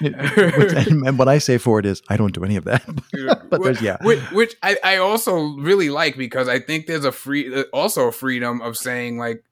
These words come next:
Speaker 1: th-, there's no rule, right? Like, someone, one person may just post their conversation, another person doesn't. I am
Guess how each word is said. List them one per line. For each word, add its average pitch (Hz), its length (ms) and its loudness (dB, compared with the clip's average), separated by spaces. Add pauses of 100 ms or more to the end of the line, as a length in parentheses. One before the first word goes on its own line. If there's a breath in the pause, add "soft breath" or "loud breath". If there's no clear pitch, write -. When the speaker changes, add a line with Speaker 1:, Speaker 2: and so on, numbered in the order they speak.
(400)
Speaker 1:
th-, 143 200 -2
there's 151 160 2
no 180 140 4
rule, 151 420 0
right? 123 300 0
Like, 117 260 -4
someone, 139 480 0
one 131 160 2
person 131 340 0
may 123 140 0
just 120 240 -6
post 123 320 -6
their 120 140 -2
conversation, 147 800 -4
another 120 400 -2
person 120 500 -4
doesn't. 101 420 -4
I 110 360 -4 (140)
am 107 460 -10